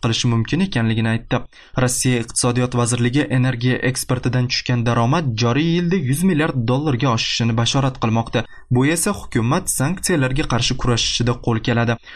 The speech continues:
Ishsizlik darajasining pastligi hukumat uchun yaxshi bo'lsa-da, bu ko'rsatkichlar zamirida Rossiya uchun yomon xabar yashiringan. Hukumatning odamlarni ish bilan ta'minlashga qaratilgan barcha sa'y-harakatlari mamlakatdagi salbiy demografik tendensiya bilan bog'liqdir. Urush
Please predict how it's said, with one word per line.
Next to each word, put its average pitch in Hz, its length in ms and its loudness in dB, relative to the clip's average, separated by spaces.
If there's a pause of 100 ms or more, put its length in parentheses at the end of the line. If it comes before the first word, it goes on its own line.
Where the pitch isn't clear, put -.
(180)
Ishsizlik 131 480 0
darajasining 123 600 0
pastligi 123 480 2
hukumat 156 420 0
uchun 151 160 -2 (120)
yaxshi 127 200 0 (100)
bo'lsa-da, 156 340 2 (120)
bu 151 60 2 (100)
ko'rsatkichlar 127 720 0
zamirida 170 420 2
Rossiya 170 380 0
uchun 151 180 -2 (120)
yomon 117 340 2
xabar 120 320 0
yashiringan. 117 480 0 (300)
Hukumatning 123 560 0 (140)
odamlarni 123 540 2
ish - 160 -4
bilan 127 260 2
ta'minlashga 123 580 0
qaratilgan 120 440 0 (100)
barcha 120 320 0
sa'y-harakatlari 123 800 0
mamlakatdagi 117 640 0 (100)
salbiy 131 440 0
demografik 127 480 0 (120)
tendensiya 117 600 0
bilan 113 180 2 (100)
bog'liqdir. 117 440 0 (380)
Urush 185 220 2